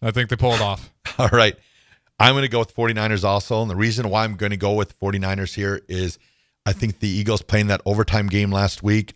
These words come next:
Speaker 2: I think it probably took a little bit out of them, more than what they had to give, making the comeback the way they did.
Speaker 1: Mm-hmm.
Speaker 2: Uh, the forty-niners, I think they're rounding into shape.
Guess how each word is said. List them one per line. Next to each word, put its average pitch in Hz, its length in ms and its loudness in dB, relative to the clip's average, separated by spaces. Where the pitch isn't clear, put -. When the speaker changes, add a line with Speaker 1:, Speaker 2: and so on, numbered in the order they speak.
Speaker 2:
I 87 60 2
think 95 240 -2
it 95 80 -2
probably 104 300 0
took 98 280 -8
a 101 40 -12
little 104 160 -4
bit 101 120 0
out 101 160 2
of 110 80 -4
them, 104 180 -4
more 110 200 2
than 107 140 0
what 101 140 0
they 104 80 2
had 101 160 2
to 92 60 -6
give, 98 400 0
making 98 260 0
the 92 80 0
comeback 104 400 2
the 101 80 -4
way 101 120 4
they 98 160 2
did. 98 340 0
Speaker 1:
Mm-hmm. 107 320 -2
Speaker 2:
Uh, 107 220 4
the 92 100 -4
forty-niners, 110 880 2
I 101 180 2
think 98 260 -6
they're 101 120 -2
rounding 98 360 0
into 95 160 -2
shape. 95 380 0